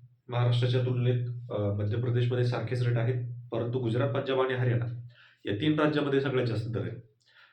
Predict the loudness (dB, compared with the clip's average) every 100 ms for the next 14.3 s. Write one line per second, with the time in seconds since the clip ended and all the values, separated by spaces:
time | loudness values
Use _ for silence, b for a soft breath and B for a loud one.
0 | b 0 2 4 2 2 2 2 2 0
1 | -2 0 0 0 0 0 -4 -10 -8 -4
2 | 0 2 2 0 -2 -4 -6 -8 -14 _
3 | _ -8 -4 -2 -2 -2 -2 -2 -2 -2
4 | -4 -4 -4 -4 -6 -10 -14 _ _ B
5 | B B -2 0 0 -2 -2 0 0 2
6 | 0 0 2 2 2 2 0 -2 -4 0
7 | 2 4 2 0 -2 0 0 -2 -4 -6
8 | -4 -4 -4 -6 -4 0 2 2 0 -4
9 | -6 B B B B -6 -2 0 2 4
10 | 4 4 -2 -2 0 0 0 -2 -2 -2
11 | 0 -2 -4 -6 -4 -2 -2 -2 -2 -2
12 | 0 B B B -4 -2 0 0 0 0
13 | 0 -2 -2 -4 -4 -2 0 0 0 0
14 | -2 -6 -10